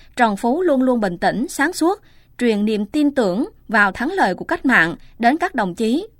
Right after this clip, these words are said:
cùng bị giam. Trần Phú cùng các đồng chí khác tổ chức nhiều cuộc đấu tranh vạch mặt chế độ lao tù dã man, vô nhân đạo của kẻ thù, tổ chức những buổi huấn luyện chính trị ngay trong nhà tù của đế quốc Pháp.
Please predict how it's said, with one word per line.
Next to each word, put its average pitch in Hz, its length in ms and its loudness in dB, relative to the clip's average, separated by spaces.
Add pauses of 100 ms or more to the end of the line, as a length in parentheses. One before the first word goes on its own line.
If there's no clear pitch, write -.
cùng 190 220 0
bị 175 140 -4
giam. 214 300 2 (760)
Trần 233 160 4
Phú 262 400 0
cùng 226 160 0
các 349 160 -2
đồng 220 140 -2
chí 262 140 -4
khác 311 320 0 (540)
tổ 202 180 4
chức 320 240 -4
nhiều 226 140 4
cuộc - 180 -6
đấu 277 160 0
tranh 262 360 4
vạch 196 240 -2
mặt 208 240 0
chế 294 140 -2
độ 202 240 0
lao 262 220 0
tù 214 180 0
dã 175 200 -2
man, 240 300 2 (260)
vô 294 160 2
nhân 285 220 2
đạo 180 220 2
của 208 100 -8
kẻ 185 180 -4
thù, 180 320 0 (260)
tổ 220 160 2
chức 339 200 -6
những 226 120 -2
buổi 202 160 0
huấn 247 200 -2
luyện 277 160 0
chính 269 180 -2
trị 185 360 0
ngay 277 200 0
trong 285 200 0
nhà 202 140 0
tù 185 260 0
của 180 180 -4
đế 247 180 -2
quốc 370 140 -4
Pháp. 294 280 2